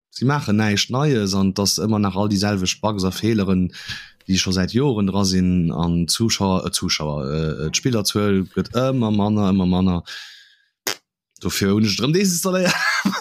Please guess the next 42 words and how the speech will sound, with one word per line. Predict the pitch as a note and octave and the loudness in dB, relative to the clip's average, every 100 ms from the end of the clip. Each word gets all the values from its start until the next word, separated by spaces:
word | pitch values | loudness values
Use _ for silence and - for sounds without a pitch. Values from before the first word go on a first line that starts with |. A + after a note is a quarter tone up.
| G3+ A3+ G#3+ - F#3 F#3 F3 | -2 -2 -4 -4 0 0 2
Ah, | C#3 C3+ | 0 0
du | C3+ | 0
weißt, | C#3 C3+ B2+ | 0 0 0
ja, | B2+ | 0
ich | C3+ B2 | 0 0
muss | C#3+ | 0
auf | C#3 | 2
jeden | D#3 F3+ E3+ | 0 0 0
M | F3 | 0
M | E3+ F3 | 0 2
O | F#3+ | 2
R | F3+ | 0
P | - D#3+ | -2 0
G | D#3 D#3 | 2 2
spielen, | - D3+ D#3 C#3+ | 0 2 2 2
und | C3+ C3 | 0 0
hier | C3+ | 0
und | C3 | 0
da. | C3 | 2
Und | C3+ B2 G#2+ G#2+ | 2 2 0 0
du | A2+ | 0
weißt, | B2+ A#2 F#2+ | 2 0 -2
ah, | A2 | -2
soll | A2+ C#3+ | 0 0
ich | B2+ | 0
mal | A2+ B2 | 0 2
ein | A#2+ | 0
Kehr | A2+ A#2+ A2+ | 0 0 0
probieren | - A2 B2+ D3 A2 | 0 0 2 0 0
für | G#2 G#2+ | -4 -6
siebenundzwanzig, | G2 C3 C3 G#2+ G2+ A#2+ C3+ - G2+ - - - - - - - _ | -2 2 2 2 0 0 0 0 0 -2 -4 -12 -10 -12 -16 -18 _
Final | A#2+ A#2 | -2 -2
Fantasy | - B2 B2 G2+ G2 | 0 0 0 0 -2
vierzehn, | F#2+ B2 C#3+ A#2+ - A#2 A#2 A#2 A2+ | 0 0 0 0 0 2 2 2 2
ich | G2+ - | 2 0
bin | A2 | 0
da | A2 | 2
nie | B2 | 2
so | A2 | 2
richtig | G#2 A2 | 0 0
dran | - C3 | 0 -4
gekommen. | - - A#2 A#2 | -2 -2 0 0